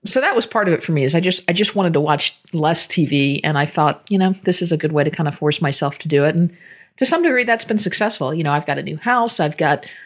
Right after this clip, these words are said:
responsibilities, I've got this yard now that <laughs> I've got to take care of. So,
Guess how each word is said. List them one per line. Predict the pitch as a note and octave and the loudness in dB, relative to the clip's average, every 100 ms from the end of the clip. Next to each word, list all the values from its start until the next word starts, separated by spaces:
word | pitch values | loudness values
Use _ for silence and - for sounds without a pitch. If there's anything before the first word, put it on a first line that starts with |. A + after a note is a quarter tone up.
| _ - | _ -8
responsibilities, | E3 - D#3+ C#3+ E3 A3 A3 G3+ F#3+ | -4 -2 -2 -4 -2 0 2 0 0
I've | G3+ | 0
got | - - | 0 -2
this | C3+ D#3 | -2 0
yard | E3+ G#3+ G#3 | 2 2 2
now | G3 G3 | 2 4
that | G#3+ | 2
<laughs> | |
I've | - | 0
got | - B3 | 0 -2
to | - | -2
take | - D#3+ D#3+ | -6 -6 -4
care | - D#3+ D#3 | 0 2 4
of. | D3+ D#3 | 2 0
So, | - C#3+ C#3+ | 0 0 2